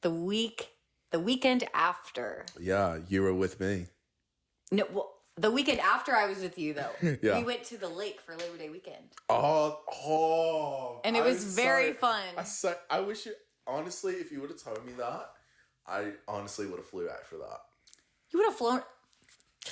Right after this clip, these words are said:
Speaker 1: not my birthday, you would have flown out for Labor Day weekend at the lake.
Speaker 2: Eh, fuck yeah, mate. Rightio.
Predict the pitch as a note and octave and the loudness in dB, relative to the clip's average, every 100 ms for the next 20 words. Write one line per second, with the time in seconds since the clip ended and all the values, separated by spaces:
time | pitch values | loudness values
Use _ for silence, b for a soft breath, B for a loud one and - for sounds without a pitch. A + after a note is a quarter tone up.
0 | - C#4 C#4+ A#3 G3+ G3+ G#3+ F#3 F#3+ G3 | 2 6 6 4 4 2 4 4 4 0
1 | G3+ B3+ A#3 A3+ A3 G3+ G3+ G3+ G3 F#3 | -6 -4 0 0 0 -2 -2 -2 -2 -2
2 | F#3 A#3+ A3+ F#3+ F#3+ F#3+ F#3+ A#3 D#4+ D#4 | -4 -4 -2 -2 -2 -2 -4 0 4 4
3 | F#3+ - E3+ E3 - D#3 G3+ D4+ D3+ C3+ | 2 2 2 2 2 2 4 4 2 2
4 | G#2 F#2 A2 C3+ E3 D3+ B2+ A#3+ C4 A2+ | 2 2 0 0 2 2 0 0 -2 -4